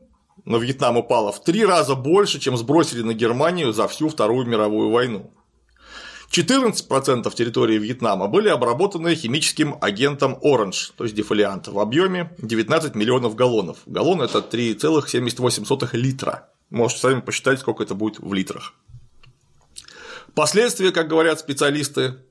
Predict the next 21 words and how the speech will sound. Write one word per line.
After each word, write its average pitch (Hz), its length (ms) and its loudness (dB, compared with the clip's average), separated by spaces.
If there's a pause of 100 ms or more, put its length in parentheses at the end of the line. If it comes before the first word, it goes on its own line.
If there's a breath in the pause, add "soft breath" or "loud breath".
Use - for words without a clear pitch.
будут 123 280 0
сказываться 175 500 0
на 127 160 2
протяжении 117 600 -2
ста 123 280 0
лет. 107 360 -2 (600)
То 165 80 4
есть - 160 0
век 117 440 -2 (260)
вьетнамцы 143 560 -4
будут 101 180 0
расхлёбывать 120 640 0 (580 loud breath)
последствия 135 540 0
этой 104 120 -4
самой 127 280 0
химической 120 380 -4
обработки. 107 580 -2 (1700 loud breath)
Сонгми 185 500 2
же 151 100 4
просто 202 300 0
повезло 156 720 2